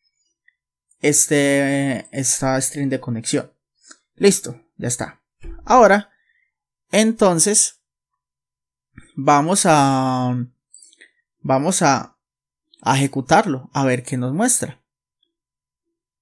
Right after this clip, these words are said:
Así, si no nos muestra error es porque sí se está comunicando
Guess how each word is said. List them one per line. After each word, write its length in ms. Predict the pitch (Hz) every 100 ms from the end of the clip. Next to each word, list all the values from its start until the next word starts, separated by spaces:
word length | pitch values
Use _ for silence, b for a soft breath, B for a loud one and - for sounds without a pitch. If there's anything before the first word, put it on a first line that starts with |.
| _ _ _ _ 131
Así, 260 | 131 - -
si 160 | - 175
no 120 | 165
nos 140 | 214
muestra 300 | 233 240 247
error 160 | 226 233
es 100 | 180
porque 360 | - 202 - 147
sí 220 | - 233
se 100 | 190
está 240 | - 160
comunicando 880 | 180 165 277 123 - 220 214 202